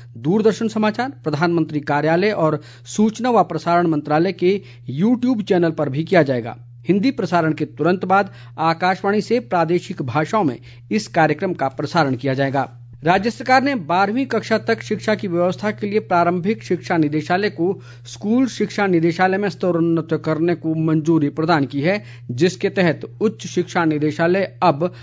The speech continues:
महाविद्यालयों के साथ-साथ उच्च शिक्षा के सभी पहलुओं का प्रबंधन करेगा। मुख्यमंत्री सुखविंदर सिंह सुक्खू की अध्यक्षता में कल शिमला में आयोजित प्रदेश मंत्रिमंडल की बैठक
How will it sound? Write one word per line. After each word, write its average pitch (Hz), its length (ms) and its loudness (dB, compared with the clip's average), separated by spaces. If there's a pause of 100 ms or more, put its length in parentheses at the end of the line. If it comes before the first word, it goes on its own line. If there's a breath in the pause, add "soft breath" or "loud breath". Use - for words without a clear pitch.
(140 loud breath)
महाविद्यालयों 185 680 2
के 202 120 -2
साथ-साथ 151 480 0 (420 loud breath)
उच्च 240 220 0
शिक्षा 220 340 -2
के 214 140 -2
सभी 170 280 0
पहलुओं 170 420 0
का 165 140 0
प्रबंधन 143 500 -2
करेगा। 131 480 -4 (300)
मुख्यमंत्री 208 500 0
सुखविंदर 185 400 0
सिंह 160 200 -2
सुक्खू 165 320 -6
की 165 140 -4
अध्यक्षता 147 400 -2
में 190 200 0 (340 loud breath)
कल 190 180 2
शिमला 202 340 0
में 202 300 0
आयोजित 190 540 0
प्रदेश 175 360 0
मंत्रिमंडल 160 600 2
की 165 160 -6
बैठक 147 420 -2